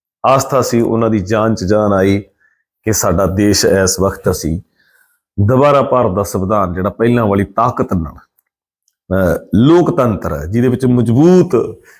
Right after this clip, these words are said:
ਜਿਹੜੇ ਹੈ ਆਪੋਜੀਸ਼ਨ ਵਾਲਾ ਦੇਸ਼ ਦੁਬਾਰਾ ਬਣੇ, ਸਰਕਾਰ ਚੁਣੀ ਗਈ।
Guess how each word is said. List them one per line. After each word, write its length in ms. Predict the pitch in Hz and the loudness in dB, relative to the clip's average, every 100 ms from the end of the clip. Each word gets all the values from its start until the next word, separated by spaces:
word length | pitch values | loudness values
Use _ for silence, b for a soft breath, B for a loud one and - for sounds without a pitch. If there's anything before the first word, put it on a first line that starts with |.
| b - | b -4
ਜਿਹੜੇ 200 | 117 123 | 0 2
ਹੈ 260 | 110 92 - | 2 -2 -2
ਆਪੋਜੀਸ਼ਨ 640 | 123 143 117 117 - 110 101 _ - | -2 0 2 2 0 -2 -2 _ -4
ਵਾਲਾ 260 | 107 101 90 | 0 2 2
ਦੇਸ਼ 320 | 90 92 - | 0 -2 -2
ਦੁਬਾਰਾ 260 | 85 80 73 | -2 -2 -2
ਬਣੇ, 280 | 64 78 80 | -6 -8 -8
ਸਰਕਾਰ 420 | - - - 90 | -4 -4 -2 -2
ਚੁਣੀ 240 | - 71 67 | -2 -6 -8
ਗਈ। 160 | - | -14